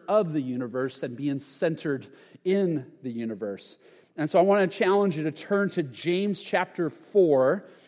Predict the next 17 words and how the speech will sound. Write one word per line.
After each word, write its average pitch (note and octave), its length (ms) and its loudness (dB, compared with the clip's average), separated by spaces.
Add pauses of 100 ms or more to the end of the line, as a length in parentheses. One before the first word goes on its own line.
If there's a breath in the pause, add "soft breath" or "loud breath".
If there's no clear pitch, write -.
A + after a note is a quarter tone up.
(240 loud breath)
and D#3 100 0
we're F#3+ 80 6
gonna G#3 100 8
read G#3 160 2
verses F#3+ 300 2
thirteen G3 440 2
to F3 60 2
seventeen. F#3+ 720 0
Now, D#3+ 160 4
this, E3+ 300 2
this E3+ 220 -4
walk G#3+ 400 2
through A3 220 -6
this F3+ 220 -4
letter F#3 280 2
of C3+ 120 -6
James, C#3 500 -4